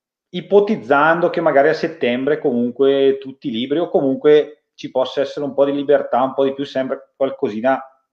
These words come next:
non so, anche le federazioni vedo che si muovono,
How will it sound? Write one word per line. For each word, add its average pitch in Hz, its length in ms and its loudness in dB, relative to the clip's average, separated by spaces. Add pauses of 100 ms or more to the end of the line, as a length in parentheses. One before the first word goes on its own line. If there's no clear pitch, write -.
(800)
non 113 180 -4
so, 113 280 2
anche 131 260 -2
le 131 100 4
federazioni 139 540 4
vedo 139 160 4
che 139 100 -2
si 135 160 -6
muovono, 135 580 4